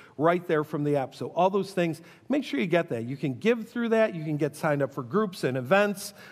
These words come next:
Uh, the ladies, the ladies, uh, book, book day, you could sign up on the app for that. So,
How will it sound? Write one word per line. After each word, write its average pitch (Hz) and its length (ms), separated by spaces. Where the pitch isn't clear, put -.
Uh, 143 160
the 131 80
ladies, 165 420
the 151 280
ladies, 165 480
uh, 131 260
book, 190 300
book 180 320
day, 202 400
you 151 140
could 151 180
sign 170 280
up 165 260
on 185 220
the 175 160
app 139 200
for 131 140
that. 120 240
So, 123 220